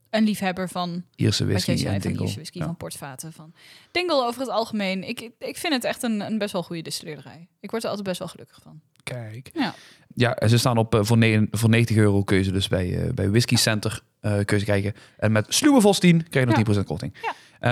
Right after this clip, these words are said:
Speaker 2: Ehm, wat ik,
Speaker 1: Eenentachtig euro.
Speaker 2: wat ik ook even als tip wil
Speaker 1: Ex-verzending?
Speaker 2: Dat heb ik even niet aan mijn hoofd. Wat ik, wat ik je er wel bij kan zeggen, is dat er ook sommige, eh, van de vorige releases nog zijn.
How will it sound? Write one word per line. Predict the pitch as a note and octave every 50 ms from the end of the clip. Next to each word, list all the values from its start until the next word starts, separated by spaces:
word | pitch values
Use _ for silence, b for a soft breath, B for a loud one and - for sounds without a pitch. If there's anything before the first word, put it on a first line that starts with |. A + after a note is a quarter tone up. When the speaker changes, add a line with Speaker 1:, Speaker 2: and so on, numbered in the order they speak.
| A#2+ A#2 A#2
Speaker 2:
Ehm, | A2+ A#2 A2+ A2 G2+ -
wat | - A#2 B2 C3
ik, | B2 A#2+
Speaker 1:
Eenentachtig | A2+ - - - G#3+ G3 - - F3+ F3
euro. | F#3+ F#3+ F#3 F3 D#3+ D3+ D#3+ F3 -
Speaker 2:
wat | - A#2+ B2
ik | C3 B2+ - - -
ook | F3 E3+ E3 -
even | - D3 D3 D3 -
als | - - - - _
tip | D#3 E3+
wil | F3+ F#3
Speaker 1:
Ex-verzending? | E3 E3+ E3 - - B3 B3 C4 C#4 C#4+ - B B B B B B B _ _
Speaker 2:
Dat | - A#2+ A2+
heb | G#2+
ik | G#2 G#2
even | G#2 G2+
niet | G#2 G#2
aan | G2+
mijn | G2+ G2+ G2
hoofd. | - B B B B B
Wat | - C3+ C3+
ik, | D3 C#3 -
wat | B2+ C3+ C#3
ik | C#3
je | C3 - A#2
er | A#2 A2
wel | G#2+ B2 D3 F3 F3+ D#3+
bij | C#3 F3 F3 F#3 G3 F#3 F#3+ - _
kan | - E3 E3 E3 D#3+
zeggen, | D3 D3+ D3+ D#3 D#3+ E3 E3
is | - C#3 -
dat | D#3+ -
er | - -
ook | - D3+ - -
sommige, | - D#3 D3+ D3 C#3 C#3+ C3+ C3+ C3+ C3 C3+ -
eh, | B2 A#2 A#2 A2+ G#2+ G#2 G2+ G#2 G#2 -
van | G#2 A#2 G#2+
de | G#2 G2
vorige | G#2 A2+ B2+ D#3 D#3 E3
releases | D#3 D3+ D3 D#3+ D#3+ - - D3
nog | D3+ D3+ C#3
zijn. | - E3+ F#3 B3 E4+ D#4+